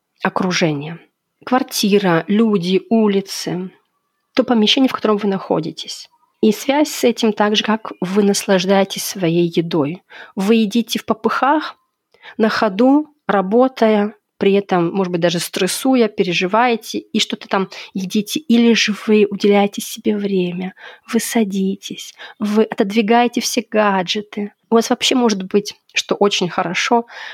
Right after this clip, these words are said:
все нотификации, да, все notification, уведомления на телефоне отключены, у вас есть тишина, и вам это позволяет соединиться с собой. Чем больше тишины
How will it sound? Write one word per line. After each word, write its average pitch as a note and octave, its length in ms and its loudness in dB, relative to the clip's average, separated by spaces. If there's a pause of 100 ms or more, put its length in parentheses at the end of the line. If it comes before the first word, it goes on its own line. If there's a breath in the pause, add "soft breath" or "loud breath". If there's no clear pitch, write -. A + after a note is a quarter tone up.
все - 240 0
нотификации, G#3+ 800 -2
да, F#3+ 160 -2
все G#3 160 -4
notification, F#3+ 960 -4
уведомления F#3 840 4 (180)
на F#3 120 0
телефоне A#3 580 0
отключены, G#3+ 920 -2
у G3+ 100 -4
вас G#3 260 -2
есть A3 220 -2
тишина, G#3+ 640 0 (100)
и A3+ 120 2
вам A#3 340 2
это G3+ 200 -6 (120)
позволяет G3+ 680 2
соединиться F#3 760 -4
с - 40 -12
собой. - 720 -10 (100)
Чем G#3 240 0
больше A3+ 480 2
тишины G#3+ 920 2